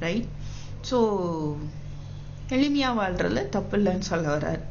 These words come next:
யாருக்கோ இது பொருந்தலாம் கண்டிப்பாக. அவ்வளோ, ஆஹ், ரொம்ப ரிச்சா கிராண்டா தான் வாழ்க்கையை வாழணும்னு அவசியம் கிடையாது. எப்படிப்பட்ட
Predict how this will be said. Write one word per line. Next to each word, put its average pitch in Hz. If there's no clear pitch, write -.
யாருக்கோ 165
இது 151
பொருந்தலாம் 156
கண்டிப்பாக. 156
அவ்வளோ, 226
ஆஹ், 180
ரொம்ப 202
ரிச்சா 185
கிராண்டா 175
தான் 185
வாழ்க்கையை 170
வாழணும்னு 156
அவசியம் 160
கிடையாது. 156
எப்படிப்பட்ட 214